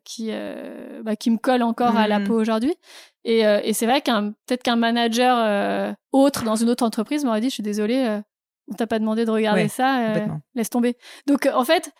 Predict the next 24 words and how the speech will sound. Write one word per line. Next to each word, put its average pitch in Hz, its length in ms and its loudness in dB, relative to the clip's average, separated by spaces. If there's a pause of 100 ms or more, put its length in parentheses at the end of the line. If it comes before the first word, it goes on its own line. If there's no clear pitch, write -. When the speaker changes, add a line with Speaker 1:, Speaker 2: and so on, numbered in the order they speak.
(180)
Speaker 1:
c'est - 160 -2
ça 285 200 4
aussi 294 280 2
la 254 120 4
permission, 254 500 0
c'est 330 120 -2
le 226 60 -8
fait 285 260 -2
de, 226 120 0
euh, 247 500 -2
à 220 60 -10
partir 214 220 -6
du 247 40 2
moment 269 120 4
où 277 40 0
t'as 240 100 -2
des 214 140 -2
employés 240 240 0
qui 254 100 -10
sont 214 120 -4
convaincus 247 400 -4
de - 60 -20
quelque 220 280 -4
chose, 262 320 -2